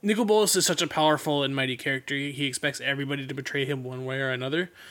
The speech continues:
Thus, he, he has plans on plans on plans. I think the fact that Vraska did follow, or did, uh, was victorious in acquiring the Immortal Sun, um, is a win for Nicol Bolas as far as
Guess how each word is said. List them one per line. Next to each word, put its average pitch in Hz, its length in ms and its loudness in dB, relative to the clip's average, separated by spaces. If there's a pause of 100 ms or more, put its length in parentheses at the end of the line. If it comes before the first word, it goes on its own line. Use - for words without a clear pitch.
(200)
Thus, - 280 2
he, - 260 -8
he - 220 -4
has 143 120 2
plans 139 420 -2
on 131 140 -2
plans 131 300 -2
on 120 120 -8
plans. - 520 -8 (440)
I 131 100 0
think 156 180 2
the 151 160 4
fact 143 440 2
that 135 180 0
Vraska 139 360 0
did 165 220 4
follow, 147 640 2 (420)
or 147 80 2
did, 143 260 4 (320)
uh, 139 280 2
was 151 160 2
victorious 185 520 4
in 160 160 -2
acquiring 139 520 0
the 135 380 -2 (280)
Immortal 143 300 0
Sun, 247 380 -2 (640)
um, 123 380 -10 (140)
is 139 100 -2
a 139 80 0
win 139 360 0 (260)
for - 140 -8
Nicol 143 220 0
Bolas 135 540 0 (720)
as 143 160 0
far 143 260 2
as 139 440 0